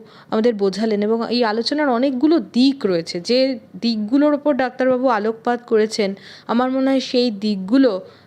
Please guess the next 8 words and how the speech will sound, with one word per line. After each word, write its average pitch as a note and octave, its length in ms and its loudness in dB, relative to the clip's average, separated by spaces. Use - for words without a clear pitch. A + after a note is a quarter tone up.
আমাদের G#3+ 480 0
মধ্যে A3 500 0
খুব E4+ 280 0
সুন্দরভাবে C4 960 2
একটা G3 300 -4
সচেতনতা G#3 800 -4
গড়ে G#3 220 4
তুলতে G#3+ 400 -2